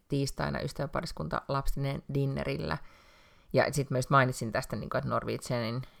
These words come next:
eh, hinnoista, ja, ja siitä syntyi oikeasti, niinku, iso debatti, että onko ok matkustaa halvimmalla mahdollisella hinnalla vai pitäisikö maksaa enemmän, että jos on miljö-,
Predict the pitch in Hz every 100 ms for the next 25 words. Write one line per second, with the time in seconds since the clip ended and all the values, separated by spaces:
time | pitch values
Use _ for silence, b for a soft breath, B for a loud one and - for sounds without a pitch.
0 | 220 - - 135 127 127 - - - -
1 | - - 131 139 131 139 143 135 139 156
2 | 151 113 131 107 104 - - 131 147 -
3 | 151 147 - - - - - - - 135
4 | 143 143 120 120 117 - 71 127 - 123
5 | - - - 110 120 113 120 123 - -
6 | 131 - - 135 131 127 65 - - -
7 | - - 123 - 113 - - - - 123
8 | 127 127 - - - 131 147 131 120 117